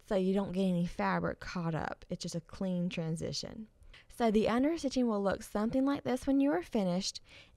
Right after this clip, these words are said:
and from here, iron the hem to relax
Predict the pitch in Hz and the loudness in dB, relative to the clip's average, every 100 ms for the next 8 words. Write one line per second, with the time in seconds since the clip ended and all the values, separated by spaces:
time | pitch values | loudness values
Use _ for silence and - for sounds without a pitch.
0 | - 196 190 - 214 - 359 285 196 190 | -6 -6 -4 -4 -6 -6 0 2 2 0
1 | - - 196 214 262 311 370 294 247 220 | -2 0 2 2 2 0 -4 -2 0 0
2 | 226 - 220 202 190 202 | 0 -2 0 0 0 -2